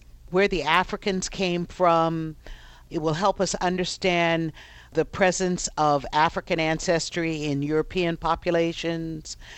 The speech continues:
It will give us some idea about the, the history of the trade itself, and then how cultural identity was transformed during the course of the transatlantic slave trade.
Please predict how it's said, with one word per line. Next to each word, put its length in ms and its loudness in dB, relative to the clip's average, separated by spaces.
It 120 -4
will 140 2
give 260 2
us 120 4
some 360 0
idea 440 2
about 500 2
the, 300 -2
the 100 -2
history 460 0
of 160 0
the 80 -2
trade 440 0
itself, 840 2
and 160 0
then 140 0
how 640 2
cultural 500 2
identity 960 0
was 240 -2
transformed 1300 0
during 260 4
the 80 0
course 520 0
of 140 -2
the 80 -6
transatlantic 800 -2
slave 340 2
trade. 380 -8